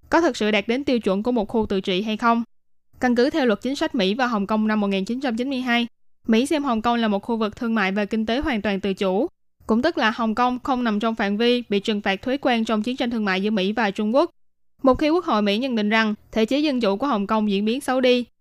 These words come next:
Hồng Kông sẽ bị ảnh hưởng bởi chiến tranh thương mại. Đây sẽ là một đòn mạnh đánh vào kinh tế của Hồng Kông. Ngoài ra, các nước khác cũng lo lắng cho những công dân đang sinh sống tại đây của mình, lo sợ rằng họ có thể gặp nguy hiểm nếu như dự luật này được thông qua. Mặc dù xã hội quốc tế lên tiếng ủng hộ người dân Hồng Kông,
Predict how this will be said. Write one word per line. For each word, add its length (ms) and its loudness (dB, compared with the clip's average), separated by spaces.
Hồng 180 0
Kông 140 2
sẽ 140 -2
bị 100 2
ảnh 140 0
hưởng 240 -2
bởi 120 2
chiến 180 -4
tranh 180 -2
thương 160 -2
mại. 260 2
Đây 160 4
sẽ 140 0
là 120 2
một 140 0
đòn 220 0
mạnh 240 0
đánh 140 -2
vào 140 0
kinh 200 -2
tế 160 0
của 120 -6
Hồng 200 -2
Kông. 240 2
Ngoài 140 4
ra, 140 4
các 180 -2
nước 160 0
khác 240 0
cũng 140 0
lo 140 2
lắng 220 -2
cho 100 0
những 200 0
công 200 0
dân 140 2
đang 140 0
sinh 140 -4
sống 220 -2
tại 120 0
đây 160 2
của 120 -4
mình, 240 2
lo 160 4
sợ 180 0
rằng 260 2
họ 180 -2
có 140 -2
thể 160 0
gặp 140 0
nguy 160 0
hiểm 300 0
nếu 120 0
như 80 0
dự 160 2
luật 180 0
này 180 -2
được 140 -4
thông 180 -4
qua. 240 0
Mặc 140 4
dù 160 4
xã 120 0
hội 200 2
quốc 200 -2
tế 180 4
lên 180 0
tiếng 160 -2
ủng 120 -2
hộ 180 0
người 180 0
dân 120 -2
Hồng 180 -2
Kông, 260 0